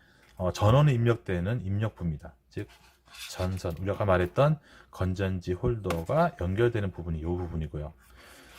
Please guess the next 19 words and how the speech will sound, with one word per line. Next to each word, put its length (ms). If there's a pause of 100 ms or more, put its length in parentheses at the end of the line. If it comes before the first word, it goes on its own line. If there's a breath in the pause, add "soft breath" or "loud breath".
(1080 loud breath)
자, 140
여기 160
보시면 360
또 100
뭐 120
이상한 340
게 120
달려 200
있어요. 420 (440)
또, 200 (120)
예, 80
금방 320
눈치채신 480
분들은 420
"아, 80
마이크다" 600
라고 140
하실 180
텐데, 320